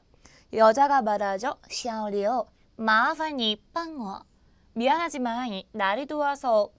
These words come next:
把这材料, 이 자료를 传真给李记者. 자, 누구에게 보내래요? 이 기자한테 보내줘. 왜요?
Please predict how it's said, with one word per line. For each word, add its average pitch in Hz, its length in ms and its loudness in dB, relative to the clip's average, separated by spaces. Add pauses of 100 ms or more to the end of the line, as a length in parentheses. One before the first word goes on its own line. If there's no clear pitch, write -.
把这材料, 202 1800 -6 (400)
이 302 160 2
자료를 214 560 -2
传真给李记者. 220 1400 -6 (340)
자, 220 340 6
누구에게 277 500 -2
보내래요? 202 600 -4
이 247 160 -2
기자한테 233 760 -4
보내줘. 208 720 -6 (600)
왜요? 254 480 -2